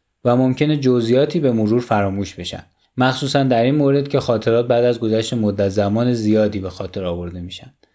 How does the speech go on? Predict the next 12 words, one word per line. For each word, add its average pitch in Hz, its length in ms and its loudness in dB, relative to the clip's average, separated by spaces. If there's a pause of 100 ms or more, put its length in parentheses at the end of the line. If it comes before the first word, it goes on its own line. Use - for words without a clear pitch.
(420)
نکته 160 380 2
دیگه‌ای 170 340 2
که 170 140 2
لازمه 139 420 2
در 127 180 2
استفاده 113 500 0
از 135 140 2
تاریخ 107 320 0
شفاهی 110 460 0
بهش 101 220 -2
دقت 107 440 -2
کنیم، 147 400 -2